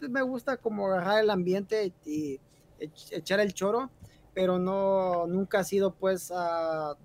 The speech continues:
nunca me gusta faltarle respeto a, a las invitadas o al invitado, sí, porque es uno más llevado como hombre, pero a las invitadas es muy raro, casi no. <laughs>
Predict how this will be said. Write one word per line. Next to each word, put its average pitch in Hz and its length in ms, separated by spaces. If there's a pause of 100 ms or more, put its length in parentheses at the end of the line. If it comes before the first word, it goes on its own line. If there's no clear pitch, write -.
nunca 180 400 (200)
me 156 100
gusta 175 260
faltarle 170 400
respeto 156 640 (600)
a, 147 720
a - 80
las 160 180
invitadas 175 680
o 160 540
al 165 160
invitado, 240 460
sí, 269 140
porque 196 280
es 180 120
uno 226 180
más 214 180
llevado 196 300
como 170 280
hombre, 196 220
pero 170 160
a - 20
las 151 160
invitadas 170 540 (480)
es 165 160
muy 185 180
raro, 160 420
casi 180 240
no. 175 200 (160)
<laughs> 165 120